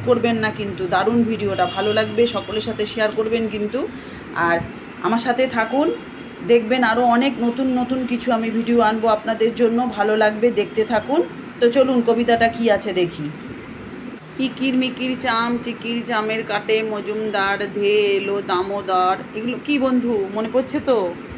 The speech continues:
ছোটোবেলায় আমরা পড়েছি, এখনকার বাচ্চারা এগুলো পড়ে না। এত সুন্দর কবিতাটা, এত সুন্দর কথাগুলো, কিন্তু এই কথাগুলোর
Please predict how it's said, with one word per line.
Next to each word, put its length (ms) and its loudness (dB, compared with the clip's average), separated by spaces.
ছোটোবেলায় 380 0
আমরা 140 0
পড়েছি, 540 -2
এখনকার 420 -4
বাচ্চারা 360 -4
এগুলো 360 -4
পড়ে 220 -4
না। 120 -4
এত 140 -8
সুন্দর 380 -6
কবিতাটা, 400 -4
এত 220 -4
সুন্দর 440 -8
কথাগুলো, 520 -6
কিন্তু 180 0
এই 160 0
কথাগুলোর 520 0